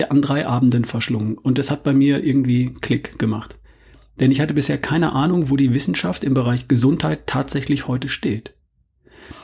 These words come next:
Ich habe irgendwie gedacht, wir lernen immer besser, wie Krankheiten entstehen, wie wir sie verhindern, aufhalten und heilen können. Was wir aktiv tun können, um uns so gut wie möglich gegen Krankheiten und das Krankwerden schützen zu können. Und ja,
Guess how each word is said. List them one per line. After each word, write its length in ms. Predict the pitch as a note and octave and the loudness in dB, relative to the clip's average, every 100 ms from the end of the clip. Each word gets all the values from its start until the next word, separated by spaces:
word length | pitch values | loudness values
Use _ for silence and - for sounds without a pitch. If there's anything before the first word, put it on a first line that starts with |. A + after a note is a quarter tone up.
| - _ | -20 _
Ich 100 | - | -2
habe 120 | D#3 | 0
irgendwie 260 | - F#3+ E3+ | 2 2 2
gedacht, 380 | D3+ D#3 D#3 - - - _ - | 2 0 -2 -12 -20 -20 _ -2
wir 140 | C#3+ C3+ | 2 4
lernen 280 | C3+ F3 | 4 2
immer 200 | - D3 | 2 0
besser, 340 | C3 C3+ F3 D#3 | 2 0 0 -2
wie 100 | C3 | -2
Krankheiten 540 | - D3 C#3+ E3 F3+ | -2 0 0 0 -2
entstehen, 640 | - D#3+ - D#3+ F#3 F#3+ - | 0 -2 -2 -4 -4 -6 -2
wie 120 | A#2+ | 2
wir 120 | B2 | 2
sie 100 | A2+ | 2
verhindern, 640 | A2+ A2 C#3 F3+ E3+ E3 - | 0 0 0 2 0 -2 0
aufhalten 580 | C3 D#3+ - C#3+ C#3 D3 | -2 -2 -2 -2 0 0
und 200 | B2+ - | 0 -2
heilen 280 | C#3+ A2+ A2+ | 0 0 0
können. 380 | A2 G#2+ G#2+ - _ _ _ _ _ | -4 -4 -8 -12 _ _ _ _ _
Was 140 | - A#2+ | -6 -2
wir 180 | B2 F3+ | -2 -2
aktiv 480 | F3+ - F#3+ G3+ | -6 -2 0 0
tun 280 | - D#3+ F#3+ | 0 2 2
können, 260 | - E3+ F3 | 0 0 0
um 140 | C3 | 0
uns 160 | D3 C3+ | 0 0
so 80 | B2+ | 0
gut 180 | E3 | 0
wie 80 | D#3 | 2
möglich 420 | C#3 C3+ D3+ D3+ | 4 4 2 0
gegen 240 | - C3 C3 | 2 2 2
Krankheiten 640 | - C3+ D3+ D3 C#3 C#3+ - - - _ - | 2 0 2 0 0 -2 -4 -20 -20 _ -2
und 160 | C3+ | 0
das 120 | C3+ | 0
Krankwerden 720 | - C3+ C#3+ B2 C3 C3 C3+ - - - | 0 0 2 2 2 2 0 -4 -20 -8
schützen 360 | - B2 A#2 | -6 -2 -2
zu 160 | A2+ A2 | -4 -6
können. 420 | - G#2+ A2 - _ - | -8 -8 -10 -14 _ 0
Und 160 | C3 | 2
ja, 340 | A#2+ A#2 F#3 | 2 2 0